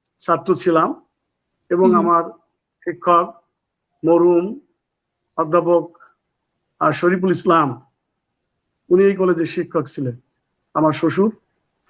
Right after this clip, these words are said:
Speaker 1: উনি মারা গেছেন, আরো অনেক শিক্ষকরাই মারা গেছেন। তাদের সকলকেই আ-, আমি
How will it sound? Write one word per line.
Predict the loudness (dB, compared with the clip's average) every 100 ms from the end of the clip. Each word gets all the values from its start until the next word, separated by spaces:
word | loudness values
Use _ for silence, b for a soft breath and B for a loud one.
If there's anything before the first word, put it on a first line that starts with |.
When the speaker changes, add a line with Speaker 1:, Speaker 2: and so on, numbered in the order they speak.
| _ _ _ _ _ _ _ _ _ _ _ _ _ _ _ _ 2
Speaker 1:
উনি | 4
মারা | 4 2 4
গেছেন, | 2 2 0 0 -4 _ -4
আরো | 0 2
অনেক | 2 0
শিক্ষকরাই | -4 -6 -4 0 2 2 -2 _ _ _ _ _ _ _ _ _ _ _ _ _ -2
মারা | 2 2
গেছেন। | 2 0 -2 -2
তাদের | 0 2 0 -2 _ _ _ _ _ _ _ _ _ _ _ _ _ _ _ _ -2
সকলকেই | 0 2 0 2 2 2 -2 -14 _ _ _ _ _ _ _ _ _ _ _
আ-, | -6 -2
আমি | 2 4